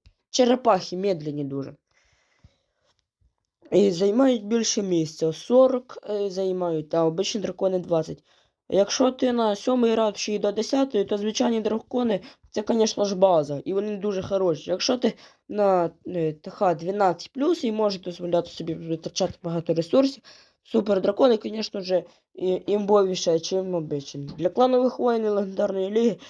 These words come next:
супердракони можуть бути ефективнішими. Якщо граєш де-,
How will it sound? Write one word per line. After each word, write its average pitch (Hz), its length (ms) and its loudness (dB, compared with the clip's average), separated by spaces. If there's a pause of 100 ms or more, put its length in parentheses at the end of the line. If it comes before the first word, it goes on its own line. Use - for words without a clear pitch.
(140)
супердракони 196 800 -2
можуть 190 360 0
бути 190 300 -2
ефективнішими. 156 880 -4 (280)
Якщо 226 280 2
граєш 214 380 0
де-, 190 180 -4